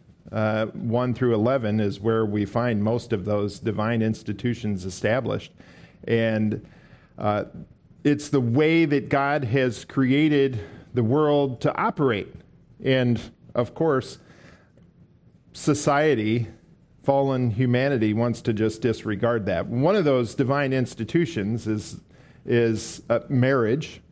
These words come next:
between a man and a woman. That's Adam and Eve. God directed that from the very beginning. As soon as he created two people,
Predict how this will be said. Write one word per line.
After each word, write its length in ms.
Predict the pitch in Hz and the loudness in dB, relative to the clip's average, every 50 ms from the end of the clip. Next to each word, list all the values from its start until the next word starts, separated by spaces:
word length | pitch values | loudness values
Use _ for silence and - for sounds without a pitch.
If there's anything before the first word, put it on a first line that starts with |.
| _ - - - _ | _ -20 -20 -14 _
between 440 | - 123 117 - - 131 127 131 127 | -2 -2 0 2 2 2 2 2 2
a 60 | 120 | 2
man 340 | 107 104 107 110 120 131 135 | 2 2 2 2 2 0 2
and 100 | 147 151 | 2 2
a 60 | 147 | 2
woman. 420 | 143 120 123 127 135 131 135 147 147 | 0 0 0 0 0 0 0 2 2
That's 360 | 120 120 131 - - - - | 2 2 0 0 -4 -4 -2
Adam 360 | 104 104 117 127 139 143 139 | 0 0 2 2 2 2 2
and 140 | 135 135 131 | 2 2 4
Eve. 320 | 131 139 151 156 160 127 | 4 4 4 4 2 0
God 400 | - 123 113 120 131 135 127 120 | 0 0 0 0 0 -2 -2 -2
directed 500 | 110 123 120 123 135 139 135 - 143 127 110 | 0 2 2 2 2 0 0 -2 -2 0 2
that 360 | 127 123 135 139 - - - | 2 2 2 0 -2 -6 -8
from 500 | - - 131 127 123 123 120 120 110 - | -4 -2 0 0 2 0 0 0 -2 -2
the 120 | - - 120 | -2 0 2
very 260 | 110 135 139 135 131 | 2 4 4 4 2
beginning. 460 | 117 110 107 110 147 160 143 107 95 | 2 0 0 2 2 2 2 0 -2
As 160 | 92 87 87 | -2 -4 -2
soon 160 | - 156 147 139 | 0 0 0 0
as 100 | 123 - | 2 0
he 140 | - 131 | 0 -2
created 520 | 127 - 127 123 123 139 156 147 139 131 113 | -2 -2 0 2 2 4 4 4 2 2 0
two 220 | - - 190 175 | -2 0 0 0
people, 600 | - - - 202 185 - - 143 123 113 98 - | 0 0 0 0 0 2 0 0 0 0 -2 -4